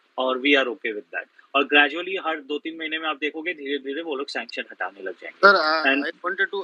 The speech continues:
Speaker 2: add a, a point on this। I think Russia is going, uh, for the full Monty। Uh, the, uh, Russia Ukraine को control पूरा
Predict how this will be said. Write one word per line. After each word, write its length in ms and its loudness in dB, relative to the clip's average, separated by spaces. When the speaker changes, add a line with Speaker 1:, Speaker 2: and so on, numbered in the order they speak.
Speaker 2:
add 220 -2
a, 420 -4
a 160 -16
point 240 -10
on 200 -12
this। 140 -14
I 160 2
think 260 4
Russia 340 2
is 180 -4
going, 420 0
uh, 120 0
for 220 2
the 60 0
full 360 0
Monty। 360 -8
Uh, 420 -2
the, 480 -2
uh, 800 -4
Russia 520 6
Ukraine 520 -8
को 220 -8
control 560 -10
पूरा 500 -2